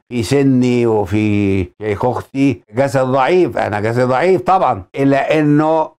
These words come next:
حياة المسيح التي تحيا فيا بتقويني وتساعدني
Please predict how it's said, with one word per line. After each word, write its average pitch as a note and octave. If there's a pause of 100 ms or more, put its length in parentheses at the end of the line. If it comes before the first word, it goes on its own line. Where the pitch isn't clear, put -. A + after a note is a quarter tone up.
حياة D3+
المسيح D3 (120)
التي A2+
تحيا F#3
فيا D3+
بتقويني D#3+
وتساعدني C#3